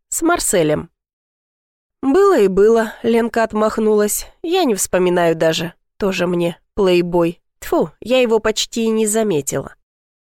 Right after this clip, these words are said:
«Ага, показательно его припечатала, хвостом покрутила. Что у вас произошло тогда?» «Вот пристала». «Ничего особенного. Потрахались и разбежались. Вернее, я решила, что в городе с ним пересекусь.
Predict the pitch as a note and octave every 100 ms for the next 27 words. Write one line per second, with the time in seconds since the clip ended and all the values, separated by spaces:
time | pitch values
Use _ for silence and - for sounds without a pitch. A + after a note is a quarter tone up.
0 | _ - F3+ B3 C4+ G#3+ G#3+ A3+ _ -
1 | C4+ E4 E4 C#4 A#3 C4+ C#4+ C4 F#3+ F3
2 | F#3+ G#3 G#3 F#3 E3+ E3 D#3 - _ -
3 | B3 B3 - F#3 F#3 F3 F#3 F3 F#3 E3+
4 | E3+ _ _ _ - - D4+ C#4+ C#4+ C4+
5 | C4 B3+ C4+ - A3 F3+ D#3 D#3 - _
6 | _ _ _ _ _ - D#3+ D#3+ - G#3+
7 | - - G#3+ G#3 - _ _ _ _ _
8 | _ A#3+ B3 - C4 B3+ - F#3+ F3 E3+
9 | E3+ E3+ F3 _ _ _ - D4 F4+ F#4
10 | A3+ F#3 G#3 B3 G#3 E3 E3+ E3+ E3 E3
11 | - - _ _ _ _ C4 C#4 D4 C#4+
12 | C4+ C4+ - C#4+ C4 C#4 B3+ D#4 D4+ F#3+
13 | F3 F#3+ F3+ F#3+ F#3 F#3+ - F3+ F3